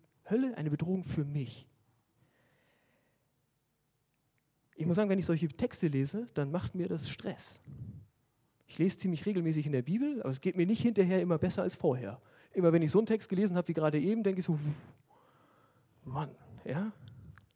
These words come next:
Und stellt es euch vor, es geht um mich, nicht um dich, es geht um mich. Stell dir vor, das jüngstes Gericht jetzt, ja?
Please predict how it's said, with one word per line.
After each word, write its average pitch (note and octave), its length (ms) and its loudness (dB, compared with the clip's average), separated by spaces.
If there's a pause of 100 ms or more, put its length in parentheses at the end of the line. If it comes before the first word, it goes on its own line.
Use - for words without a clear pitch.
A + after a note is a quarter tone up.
(720)
Und E3 120 -4
stellt G#3+ 160 4
es - 100 0
euch A#3+ 120 0
vor, B2 300 -2 (240)
es - 100 -18
geht - 120 -2
um G#3 120 2
mich, B2+ 220 -2
nicht - 140 -4
um G#3 100 0
dich, B2+ 200 -6
es - 80 -16
geht - 140 -8
um G3+ 100 -2
mich. B2+ 280 -10 (1000)
Stell G3+ 140 4
dir G#3 80 0
vor, D3+ 120 4
das C3+ 100 0
jüngstes F3 300 -2
Gericht C3+ 300 -2
jetzt, - 200 -12
ja? F#3+ 180 -2